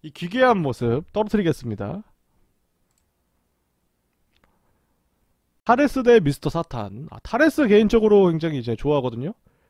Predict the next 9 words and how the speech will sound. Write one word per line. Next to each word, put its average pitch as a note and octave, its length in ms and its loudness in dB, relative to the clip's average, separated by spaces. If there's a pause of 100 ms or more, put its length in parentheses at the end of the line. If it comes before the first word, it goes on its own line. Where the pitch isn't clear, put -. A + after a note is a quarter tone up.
(100)
극장판에서 F#3+ 640 4
이제 A#2+ 120 0
멋있게 C3+ 360 0
싸우기 G3 320 4
때문에. A2 340 -4 (840)
그래서 B3 360 2
좋아합니다. C3+ 560 2 (100)
타레스를 B3+ 560 0 (380)
넣겠습니다. A2 640 -6